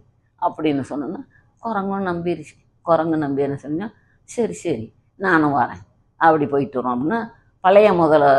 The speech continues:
முதுகுல ஏற விடாம இந்த குரங்கு சொன்ன, "நீ எங்க முதுகுல ஏறிக்கோ, நான் நீ நாவல் பழமெல்லாம் தந்ததானே, அதுக்காண்டி நாங்க சந்தோஷமா கூட்டிட்டு போனோம்."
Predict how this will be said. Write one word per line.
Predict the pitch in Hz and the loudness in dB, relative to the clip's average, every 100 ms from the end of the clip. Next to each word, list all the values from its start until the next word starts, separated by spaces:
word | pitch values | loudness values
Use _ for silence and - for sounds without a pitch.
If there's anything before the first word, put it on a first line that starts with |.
| 131 113 - | 4 0 -6
முதுகுல | 143 156 143 139 123 | -4 0 2 2 4
ஏற | 120 123 | 4 4
விடாம | 120 123 135 185 440 - _ _ - | 2 2 2 0 -2 -6 _ _ -2
இந்த | 220 214 | 0 2
குரங்கு | 180 170 170 | 2 2 0
சொன்ன, | 160 180 190 | -2 -4 -4
"நீ | 196 190 | -2 0
எங்க | 170 180 | 0 2
முதுகுல | 175 165 170 147 | 0 0 0 0
ஏறிக்கோ, | 135 131 127 131 269 359 _ _ _ _ _ 175 | 0 -2 -2 -2 -4 -8 _ _ _ _ _ -2
நான் | 175 170 165 | 0 2 2
நீ | 160 160 | 2 2
நாவல் | 151 151 156 147 | 2 2 4 4
பழமெல்லாம் | 143 139 156 160 | 2 0 0 -2
தந்ததானே, | 131 131 131 120 123 151 370 370 | -2 -2 -4 -6 -6 -6 -4 0
அதுக்காண்டி | 151 156 139 - - 427 480 _ _ _ _ - | 0 0 -2 -2 -4 -6 -6 _ _ _ _ -4
நாங்க | 180 165 143 135 | 0 2 2 0
சந்தோஷமா | 147 143 139 139 | 0 0 0 -4
கூட்டிட்டு | 156 131 117 113 | -4 -6 -8 -8
போனோம்." | 110 113 - | -6 -8 -10